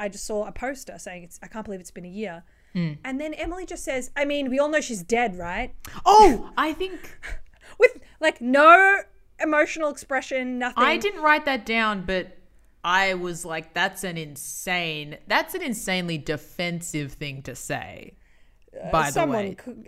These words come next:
Speaker 1: some potential murderer would say
Speaker 2: It
Speaker 1: that,
Speaker 2: feels
Speaker 1: you
Speaker 2: very
Speaker 1: could
Speaker 2: like, "She's
Speaker 1: say.
Speaker 2: dead.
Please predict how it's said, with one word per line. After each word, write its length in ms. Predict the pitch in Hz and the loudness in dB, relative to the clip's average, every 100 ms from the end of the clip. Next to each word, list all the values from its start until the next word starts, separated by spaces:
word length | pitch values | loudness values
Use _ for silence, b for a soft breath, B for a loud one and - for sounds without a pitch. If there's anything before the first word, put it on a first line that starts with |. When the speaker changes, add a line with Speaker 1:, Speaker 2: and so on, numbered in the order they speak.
| 180 247 | -10 -8
Speaker 1:
some 440 | - 370 311 311 | -4 -4 -4 -8
potential 680 | 392 - 381 339 247 208 196 | -6 -4 -4 -2 0 0 0
murderer 420 | 214 403 370 208 | 0 0 0 -2
would 200 | 175 175 | -2 -8
say 260 | - 196 175 | -8 -8 -4
Speaker 2:
It 40 | |
Speaker 1:
that, 160 | 208 240 | -2 -2
Speaker 2:
feels 320 | - 302 233 | 0 2 2
Speaker 1:
you 40 | 180 | 2
Speaker 2:
very 120 | 196 | 2
Speaker 1:
could 40 | |
Speaker 2:
like, 180 | 190 170 | 2 0
"She's 140 | - | -2
Speaker 1:
say. 60 | 214 | 0
Speaker 2:
dead. 320 | 226 - - | 0 -2 -8